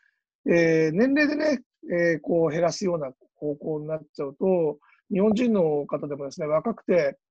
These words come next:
えー、エスアールアールブイビザ持ってる方もいらっしゃると思うんで、そちらの方にね、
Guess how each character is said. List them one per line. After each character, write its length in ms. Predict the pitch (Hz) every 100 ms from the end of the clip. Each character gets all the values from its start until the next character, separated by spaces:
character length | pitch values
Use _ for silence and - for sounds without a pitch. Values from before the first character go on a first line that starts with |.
| -
え 640 | 165 143 139 135 151 151 - _ _ -
ー、 60 |
エ 20 | 202
ス 140 | 185
ア 60 | 170
ー 20 |
ル 120 | 165
ア 60 | 160
ー 40 |
ル 80 | 156
ブ 120 | 160
イ 60 | 160
ビ 160 | 156
ザ 160 | 143 131
持 220 | - 170
っ 40 | -
て 80 |
る 80 | 143
方 240 | 143 139 151
も 300 | 143 143 135
い 60 |
ら 100 | 170
っ 20 |
し 140 | 156 175
ゃ 40 |
る 100 | 151
と 80 | -
思 180 | 151 165
う 40 |
ん 40 | 151
で、 160 | 156
そ 100 | 143
ち 100 | 147
ら 100 | 165
の 100 | 160
方 160 | 170 175
に 120 | 151
ね、 240 | 143 147